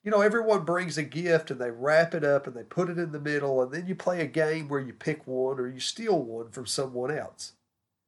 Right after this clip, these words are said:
So when it's your turn, you study all the gifts in the middle,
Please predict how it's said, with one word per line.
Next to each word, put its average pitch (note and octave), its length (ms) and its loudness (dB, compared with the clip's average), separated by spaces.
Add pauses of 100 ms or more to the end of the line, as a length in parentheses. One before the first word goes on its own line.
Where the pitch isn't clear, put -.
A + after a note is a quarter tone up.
(380)
So - 140 2
when F#3+ 160 6
it's - 100 -4
your C4 160 -6
turn, D3 460 -2
you B2+ 180 -12
study F#3 540 0
all F3 160 4
the E3+ 100 -2
gifts E3 380 -4
in D3 100 -8
the C#3 80 -10
middle, C#3 360 -8